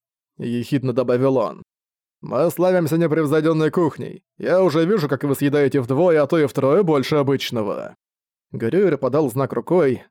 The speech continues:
тут же рядом возникли несколько слуг с паланкином. Уэйну оставалось лишь восторгаться, как они лихо усадили и подняли на нем своего повелителя. «В трапезный зал!» скомандовал мужчина, и подданные, как ни в чем не бывало, понесли короля.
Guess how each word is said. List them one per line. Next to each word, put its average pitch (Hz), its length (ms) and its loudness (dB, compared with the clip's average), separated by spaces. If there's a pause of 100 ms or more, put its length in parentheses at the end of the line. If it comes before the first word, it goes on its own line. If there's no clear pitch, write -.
(140)
тут 254 160 -6
же 135 120 0
рядом 147 240 0
возникли 131 420 -2
несколько 131 400 -2
слуг 151 240 -4
с - 40 -18
паланкином. 127 680 -2 (300)
Уэйну 165 320 0
оставалось 135 480 -2
лишь 156 160 -2
восторгаться, 131 680 -4
как 233 220 -4
они 143 200 0
лихо 160 240 0
усадили 139 480 0
и 139 60 2
подняли 135 380 0
на 123 140 -2
нем 160 180 0
своего 135 300 0
повелителя. 127 760 -2 (580)
«В - 100 -20
трапезный 175 640 0
зал!» 160 540 -2 (580)
скомандовал 120 600 -4
мужчина, 147 600 -2 (160)
и - 140 -8
подданные, 175 480 -2
как - 160 -8
ни 135 100 -2
в - 40 -8
чем 175 200 -2
не 135 60 0
бывало, 131 360 0
понесли 131 400 -2
короля. 117 520 -2